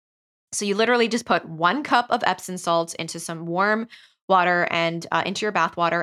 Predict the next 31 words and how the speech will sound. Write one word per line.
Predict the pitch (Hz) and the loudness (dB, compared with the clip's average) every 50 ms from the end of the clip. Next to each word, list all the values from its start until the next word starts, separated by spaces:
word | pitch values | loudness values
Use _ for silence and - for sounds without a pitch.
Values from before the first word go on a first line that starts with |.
| - | -2
and | - 202 202 202 190 - - | -4 -6 -6 -8 -10 -8 -8
just | 214 214 - | -8 -6 -4
soak | - 262 - - | -4 -4 -4 -4
in | 226 | -4
there | 185 160 156 | -2 -4 -4
for | - - 185 | -6 -8 -10
twenty | 180 - - 190 190 190 | -8 -6 -6 -4 -4 -4
minutes. | 185 208 311 - - - - - _ - - - - - _ | -4 -4 -4 -4 -6 -8 -12 -18 _ -20 -20 -20 -20 -18 _
And | - 185 185 190 180 | -4 -2 -2 0 0
what | 196 196 | 0 0
happens | 196 - 175 196 - 269 240 - - | 2 0 0 0 0 -4 -4 -4 -6
is | 180 175 | -6 -6
the | - 185 | -6 -4
magnesium | 185 170 165 170 165 170 170 175 175 190 247 240 - 202 175 175 170 | -2 0 0 0 -2 -4 -6 -4 -2 -2 -2 -4 -4 -6 -6 -6 -6
will | 170 165 | -6 -8
soak | 165 - - - 190 175 180 185 208 208 - - | -8 -8 -4 -2 2 2 4 2 2 0 -6 -8
into | - 185 175 180 180 - - 196 | -6 -4 -4 -4 -4 -4 -4 -4
your | 165 170 165 | -2 -2 -2
body | 160 170 156 185 220 208 190 180 175 - | 0 0 2 2 2 2 0 0 0 -2
via | - 165 156 165 160 160 160 | -4 -6 -6 -4 -2 -2 -2
your | 160 156 156 | -4 -4 -6
skin. | 151 - - - - 339 415 330 247 220 214 214 214 208 - - - - - - - - | -8 -8 -10 -4 -2 0 2 4 4 4 2 2 0 -4 -6 -12 -16 -18 -18 -16 -4 -2
And, | 180 175 175 175 170 170 175 175 170 - - _ 185 | 0 2 2 2 0 0 -2 -4 -6 -8 -6 _ -2
um, | 175 175 170 170 | -2 -2 -2 -2
that's | - 165 165 - | -2 -2 -2 -4
a | 185 | -8
great, | 170 - - - 165 156 156 170 180 180 175 190 180 - - - - | -8 -8 -10 -12 -10 -8 -6 -4 -2 0 0 -2 -2 -6 -10 -12 -10
great | - 185 180 165 165 170 - _ | -6 -4 -2 -2 -2 -4 -6 _
way | 190 196 226 214 190 175 170 | 0 0 2 2 0 -2 -4
to | 170 - 165 | -6 -10 -14
de-stress | 143 143 - 220 294 370 359 - - - 233 214 208 202 208 240 - - - | -12 -8 -2 0 0 0 0 0 -2 0 2 2 4 2 2 0 -2 -6 -10